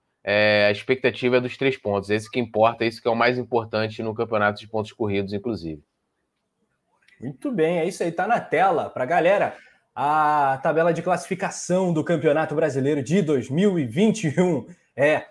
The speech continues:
Speaker 2: o Bragantino é o líder de uma... Olha que G quatro imprevisível, né? Quem diria, né, que a essa altura do campeonato teríamos Bragantino, Atlético, Sintético, Paranaense, ah, na segunda posição, Fortaleza e Bahia.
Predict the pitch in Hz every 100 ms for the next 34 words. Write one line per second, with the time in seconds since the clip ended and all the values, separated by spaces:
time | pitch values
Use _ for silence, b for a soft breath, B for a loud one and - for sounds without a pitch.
0 | - 151 170 214 214 156 - 226 220 185
1 | 196 160 190 214 175 165 160 190 247 247
2 | 190 190 - 170 190 196 190 - 202 220
3 | 208 202 143 135 120 117 135 - 190 277
4 | 190 190 156 196 120 - _ _ - 131
5 | 175 202 202 143 - 226 185 180 139 123
6 | 170 - _ _ _ 160 165 175 139 120
7 | 190 185 135 - 208 202 - 190 170 -
8 | - 143 147 170 185 165 - 175 175 _
9 | - - 196 151 - - 170 180 175 160
10 | 151 143 143 151 160 151 165 165 - 151
11 | - b b 127 131 131 139 165 160 160
12 | 131 202 180 165 143 117 - 185 - -
13 | 202 - 120 131 202 185 - 208 190 240
14 | 175 196 131